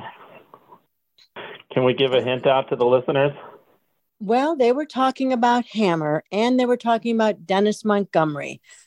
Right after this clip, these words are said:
Speaker 2: So who, who do you, gee, who could that have been? Alan,
Speaker 1: Well,
Speaker 2: they
Speaker 1: here's
Speaker 2: were
Speaker 1: a hint. They were a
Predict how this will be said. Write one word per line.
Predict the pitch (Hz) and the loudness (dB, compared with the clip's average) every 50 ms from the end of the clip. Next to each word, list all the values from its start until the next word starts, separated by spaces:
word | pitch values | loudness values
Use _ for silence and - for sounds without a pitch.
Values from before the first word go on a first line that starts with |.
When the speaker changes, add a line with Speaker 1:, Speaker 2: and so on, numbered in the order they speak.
| _ _ _ | _ _ _
Speaker 2:
So | - - 226 214 202 196 190 196 - - 202 | -6 0 2 2 4 4 2 0 -2 -6 -8
who, | - 269 320 349 381 392 392 427 415 - _ _ _ _ _ _ _ _ _ | -4 -2 0 2 2 0 0 -2 -6 -10 _ _ _ _ _ _ _ _ _
who | 285 330 349 359 370 349 | 0 0 2 2 0 0
do | 311 285 | 0 -2
you, | 285 254 - _ _ - - - _ _ _ _ _ _ _ _ _ - | -4 -4 -6 _ _ -20 -20 -20 _ _ _ _ _ _ _ _ _ -6
gee, | - 247 247 233 202 175 151 143 135 - _ _ _ _ _ _ _ _ _ _ _ _ - | -2 0 2 2 2 0 -2 -4 -10 -16 _ _ _ _ _ _ _ _ _ _ _ _ 0
who | - 349 403 - | 2 2 2 2
could | - - 254 226 175 165 | 0 -2 -2 -2 0 0
that | 220 226 233 247 220 | 0 0 0 0 -2
have | 214 240 233 220 196 185 - _ | -2 -4 -4 -4 -6 -12 -6 _
been? | 202 190 185 175 160 151 143 143 - - 151 147 - _ _ _ _ _ _ _ _ _ _ _ _ _ _ _ _ _ _ _ _ _ _ _ _ _ _ _ _ _ _ _ _ _ _ _ _ _ _ _ _ - | 2 2 2 2 0 -4 -8 -10 -12 -12 -14 -16 -18 _ _ _ _ _ _ _ _ _ _ _ _ _ _ _ _ _ _ _ _ _ _ _ _ _ _ _ _ _ _ _ _ _ _ _ _ _ _ _ _ -4
Alan, | 151 147 139 143 170 208 240 | -4 -2 -2 -2 -2 0 0
Speaker 1:
Well, | 107 110 | 0 0
Speaker 2:
they | 107 202 | 2 2
Speaker 1:
here's | - - | 4 4
Speaker 2:
were | 175 165 | 4 2
Speaker 1:
a | - | 0
hint. | - - - - - | 0 -2 -2 -2 -2
They | - 110 | -2 0
were | |
a | 113 | 2